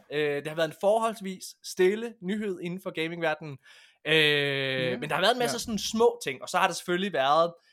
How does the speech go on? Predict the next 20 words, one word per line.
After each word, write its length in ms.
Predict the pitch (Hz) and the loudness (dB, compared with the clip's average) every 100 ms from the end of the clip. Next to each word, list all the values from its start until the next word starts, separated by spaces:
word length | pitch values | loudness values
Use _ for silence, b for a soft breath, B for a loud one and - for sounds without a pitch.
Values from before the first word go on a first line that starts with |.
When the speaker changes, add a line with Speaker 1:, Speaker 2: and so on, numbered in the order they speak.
| b _ 131 | b _ -4
Speaker 1:
øh, 240 | 143 135 | -4 -4
vi 60 | 143 | -8
slipper 300 | - 170 180 | -2 0 0
desværre 400 | 156 190 202 196 | -4 2 4 2
ikke 100 | 180 | 0
for 120 | 170 | -2
det, 100 | 165 175 | -2 -4
det 80 | |
her, 100 | 175 | -2
det 100 | 175 180 | -2 -2
kunne 360 | 233 226 254 | -4 -4 -2
have 100 | 233 | -2
været 400 | 185 175 175 190 175 | 0 2 2 0 -2
jeres 180 | 160 180 | -4 -6
lille 200 | 196 214 | -8 -8
sådan 220 | 233 214 | -8 -6
safety 480 | - - 226 247 240 | -6 -2 -4 -4 -10
net, 180 | 185 175 | -10 -8
jeres 160 | 196 | -10
lille 180 | 240 277 | -10 -14